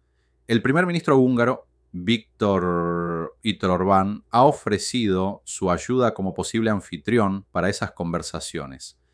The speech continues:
Esta opción muestra que, a pesar de la polarización, hay caminos diplomáticos que aún se pueden explorar. Sin embargo, la integridad, eh, territorial de Ucrania sigue siendo la piedra angular de cualquier acuerdo. La realidad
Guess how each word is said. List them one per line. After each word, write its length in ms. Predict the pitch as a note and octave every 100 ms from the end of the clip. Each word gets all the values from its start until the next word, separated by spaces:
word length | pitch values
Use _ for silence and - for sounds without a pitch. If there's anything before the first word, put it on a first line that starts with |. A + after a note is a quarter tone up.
| _ -
Esta 260 | C3 -
opción 540 | - - A#2 A#2+ C3 -
muestra 580 | G#2+ A2+ G#2 - A2 G#2+
que, 280 | - F#2 -
a 160 | F2 -
pesar 540 | E2 - A#2+ A2+ -
de 160 | F2 E2+
la 160 | E2
polarización, 800 | F2+ F2 F2 E2+ D#2 - A2 A2+ -
hay 180 | G2+ A2
caminos 380 | A2 A2 A2 G2
diplomáticos 960 | - F2+ A2 A#2+ A#2 - A#2 - -
que 80 | -
aún 240 | G2 A2+ A#2+
se 160 | -
pueden 380 | - G2 G2 F2+
explorar. 640 | - - - E2+ E2 D2+ -
Sin 260 | - G2+ G2+
embargo, 340 | A#2 C#3 C3
la 80 | G#2
integridad, 920 | F2+ F#2 F2 F2+ G2 A2+ B2+ B2+ -
eh, 880 | G2 F#2 F2+ F2 E2+ E2+ E2+ E2 E2 -
territorial 500 | F2+ F2+ F#2 G#2+ A#2
de 60 |
Ucrania 480 | G2+ G#2 A#2+ C3+ C3
sigue 280 | - A2 G#2
siendo 380 | - A2+ A#2 A#2
la 200 | F2+ -
piedra 240 | A2 A2
angular 560 | F#2+ F2 F#2+ A2+ B2 G#2
de 120 | F2
cualquier 360 | - E2 G2 F#2
acuerdo. 500 | - F2 D2+ D2+ D2+
La 140 | E2+
realidad 500 | F2 F2 G2+ A#2 A#2